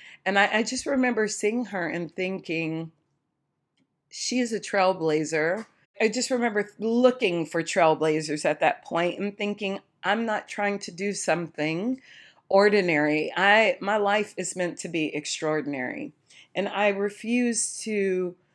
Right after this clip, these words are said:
live my life in a small way.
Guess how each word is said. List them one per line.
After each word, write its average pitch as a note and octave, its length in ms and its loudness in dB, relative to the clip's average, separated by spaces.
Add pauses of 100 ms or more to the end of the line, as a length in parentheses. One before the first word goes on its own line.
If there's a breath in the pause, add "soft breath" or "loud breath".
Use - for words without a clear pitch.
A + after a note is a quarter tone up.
(920)
live A#3 380 10
my A3 160 4
life F3+ 320 6
in F#3+ 120 -2
a F3 80 0
small F#3 840 2
way. D#3+ 480 0